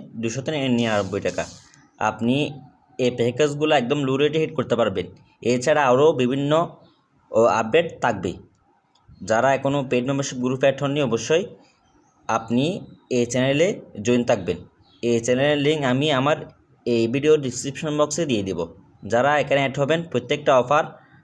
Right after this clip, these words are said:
এই প্রত্যেকটা অফার কীভাবে হিট করে অনেক সময় আমি YouTube ভিডিও দিয়ে থাকি, তো অনেক সময়, অনেক সময় আপনারা ভিডিওর নোটিফিকেশন পান না। আপনি এখান থেকে আমি ভিডিওর লিংক দেওয়া থাকে,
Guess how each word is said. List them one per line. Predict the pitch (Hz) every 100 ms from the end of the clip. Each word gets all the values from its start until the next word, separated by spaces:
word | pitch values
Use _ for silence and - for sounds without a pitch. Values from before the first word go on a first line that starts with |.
| _ _ _ - -
এই | 117 113
প্রত্যেকটা | 123 123 147 143 151 147 127
অফার | 117 139
কীভাবে | 131 127 143
হিট | 143 135
করে | 131 143 -
অনেক | 123 127
সময় | 135 135 123
আমি | 127 127
YouTube | 127 143 139
ভিডিও | 135 147 147
দিয়ে | 135
থাকি, | 139 147 170 - _ _ _ _
তো | 117 117 120
অনেক | 135 160
সময়, | 156 160 - - _ 117
অনেক | 123 139 -
সময় | 151 156 127
আপনারা | - 117 147 208 - - - 127
ভিডিওর | 139 147 160
নোটিফিকেশন | 139 120 117 117 147 139
পান | 107 95
না। | 82 - - 113
আপনি | 113 131
এখান | 120 147 143
থেকে | 147 156 131
আমি | 139 202 - - - - 113 120
ভিডিওর | 143 147 147 143 127
লিংক | 135 147
দেওয়া | 147 120 120
থাকে, | 139